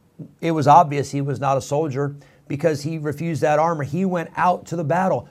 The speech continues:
looking like a shepherd. He wasn't even pretending to be. He wasn't even trying to be something he was not. He just went out as a shepherd boy. But that's all God needed. That's all God needed for that battle, was somebody who had faith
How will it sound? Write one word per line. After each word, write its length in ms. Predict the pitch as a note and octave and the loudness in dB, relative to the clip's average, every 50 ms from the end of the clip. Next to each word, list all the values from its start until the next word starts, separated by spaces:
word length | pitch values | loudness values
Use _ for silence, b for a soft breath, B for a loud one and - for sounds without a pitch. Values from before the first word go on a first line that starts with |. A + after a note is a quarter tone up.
| b | b
looking 600 | D#3+ D#3+ D#3 D#3+ E3+ G#3+ A3+ - - A#3+ A3+ G3+ | -8 -6 -4 -2 -2 -2 -2 -2 -4 -4 -2 0
like 300 | F3+ D#3 C3+ B2+ A#2 - | 0 0 0 0 -2 -4
a 80 | B2 A2 | -6 -8
shepherd. 500 | - - C3 A#2+ G#2 - C#3 C#3+ - - b b b b b | -6 -6 -8 -8 -8 -10 -14 -18 -20 -20 b b b b b
He 140 | b F3 A3+ | b -2 2
wasn't 340 | A3+ A3 A3+ G#3 F#3+ F#3 A3 | 4 4 4 4 2 0 -2
even 300 | A3 F#3+ A3 G#3+ F#3+ - - - | -4 -4 -4 -4 -6 -8 -8 -4
pretending 640 | E3 G3 G3 - - G3+ A#3 B3 A3 F#3 E3 D#3+ | -4 -4 -4 -2 -4 -4 -4 -4 -6 -6 -6 -6
to 80 | C#3+ C3+ | -6 -4
be. 120 | B2+ C3+ | -4 -2
He 100 | C#3 F3+ | -2 -2
wasn't 300 | A3 A3 A3+ G3 E3 A3 | 0 0 -2 -2 -2 -4
even 180 | A3 G#3+ A3+ G3+ | -6 -6 -6 -8
trying 480 | - - A3 - A3+ A#3 A#3+ G#3+ F3+ C#3+ | -4 -2 0 0 2 0 0 -2 -2 -2
to 60 | C#3+ | -2
be 260 | B2 C3 B2+ A#2 B B B B | -2 -2 -2 -4 B B B B
something 360 | - - F3+ D3+ - D#3+ D#3 | 0 2 2 2 2 0 0
he 140 | C#3 C#3+ D3 | 0 0 0
was 160 | C#3 C3+ - | 0 -2 0
not. 200 | D3 C#3 C3 B2 | 0 0 0 0
He 100 | C#3+ D3 | 0 -2
just 320 | C#3 D3 F#3+ G3+ G3 - | -2 0 0 0 0 -2
went 180 | E3+ F3+ F3 D#3 | -4 -4 -2 -2
out 280 | C3+ A#2 A2 G#2+ - b b b b b b b | -2 -2 -4 -6 -8 b b b b b b b
as 160 | D3 C#3 C#3 C3 | 0 2 2 2
a 60 | C3+ | -2
shepherd 440 | C3+ - - D3+ C#3+ C#3 C3 A#2 G#2 | -2 0 0 0 0 0 -4 -4 -4
boy. 300 | A#2+ A2 A2 G#2+ G2 b b b b b _ | -4 -4 -4 -6 -8 b b b b b _
But 140 | A#2 A2+ - | -6 -2 2
that's 320 | D3 D3+ E3+ F3+ - F#3 | 4 4 4 4 4 4
all 180 | F3 E3 F3 D#3+ | 4 4 4 2
God 320 | C#3 D#3 D#3 D3 C#3 C3 | 2 0 2 2 2 0
needed. 420 | C3+ C3 B2 A#2 G2 - - - _ _ | -2 -4 -6 -6 -10 -12 -16 -20 _ _
That's 180 | - C#3 C#3 D3 | -6 -4 0 4
all 180 | F3+ F3+ A3 A3+ | 4 4 4 4
God 280 | F#3 A#3+ - - F#3+ | 2 0 -2 0 -2
needed 320 | G#3 A3 G#3+ F3+ D#3 C#3 - | -4 -4 -4 -4 -4 -6 -4
for 100 | C#3 C#3 | -2 0
that 240 | D3 D3+ D#3 D#3 | 0 0 -2 -2
battle, 320 | D3 C#3 C3+ C3 A#2+ A#2+ A#2+ | -2 0 0 0 -2 -2 -2
was 200 | A#2+ A#2 G#2 - | -4 -4 -4 -6
somebody 520 | - - F#3+ E3+ D3 C3 B2 B2 A#2+ A#2 | -4 -2 -2 0 0 2 4 4 2 2
who 100 | G#2 A#2+ | 0 -4
had 180 | A#2+ A2+ A2 G#2+ | -4 -4 -4 -6
faith 460 | - - D#3+ D3 C3 A#2 A2+ - b | -4 -4 -2 -2 -2 -2 -4 -8 b